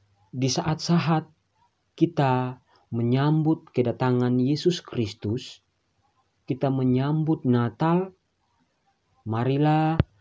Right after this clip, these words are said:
teman-teman, kita semua berbenah diri,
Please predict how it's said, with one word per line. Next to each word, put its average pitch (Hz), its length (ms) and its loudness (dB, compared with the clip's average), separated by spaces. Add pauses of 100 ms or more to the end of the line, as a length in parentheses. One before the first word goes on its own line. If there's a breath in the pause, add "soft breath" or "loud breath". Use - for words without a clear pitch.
(200)
teman-teman, 151 960 2 (560)
kita 131 160 -2
semua 165 800 4 (540 loud breath)
berbenah 131 560 0
diri, 165 580 6